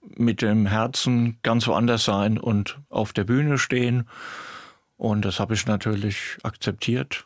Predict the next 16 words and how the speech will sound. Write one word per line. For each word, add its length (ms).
Und 320
wir 200
leben 340
damit. 460
Das 220
ist 180
jetzt 160
so 220
in 80
der 120
Weihnachtszeit 540
vielleicht 340
auch 140
mal 160
ein 260
Gedanke. 600